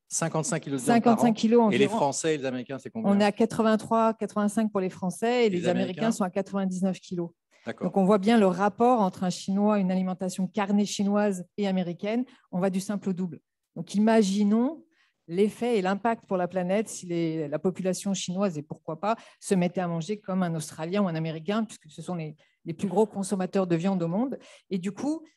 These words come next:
Speaker 2: plein d'initiatives sont mises en place, euh, par les citoyens. Il y a des festivals sur la viande végétarienne, et cetera. Tout à l'heure, vous avez parlé de la viande de synthèse, la viande de laboratoire,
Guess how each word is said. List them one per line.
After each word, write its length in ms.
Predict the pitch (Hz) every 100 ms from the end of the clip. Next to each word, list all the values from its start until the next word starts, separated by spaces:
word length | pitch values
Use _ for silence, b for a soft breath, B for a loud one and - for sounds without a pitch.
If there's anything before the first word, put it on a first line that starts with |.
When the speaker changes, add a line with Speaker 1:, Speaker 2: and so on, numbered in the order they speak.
| _ _ _ _ _ -
Speaker 2:
plein 260 | 269 285
d'initiatives 560 | 247 240 220 226 202 240
sont 180 | - 214
mises 140 | 208
en 100 | 202
place, 520 | 196 208 214 220 -
euh, 140 | 202 190
par 200 | 190 214
les 80 | 202
citoyens. 640 | 202 190 202 185 208 208
Il 80 | 196
y 20 |
a 60 | 180
des 80 |
festivals 640 | 185 208 - 196 185 202 196
sur 140 | 196
la 80 | 185
viande 180 | 170 180
végétarienne, 640 | 165 170 170 170 170 185 170
et 60 |
cetera. 440 | 160 170 170 202 262 B B _
Tout 100 | 202 240
à 60 |
l'heure, 120 | 254
vous 120 | 240 196
avez 100 | 196
parlé 160 | 220
de 60 | 208
la 80 | 175
viande 260 | 214 226
de 80 | 185
synthèse, 520 | 185 196 190 226 226
la 120 | 196
viande 180 | 170 202
de 80 | 190
laboratoire, 640 | 185 180 175 175 226 262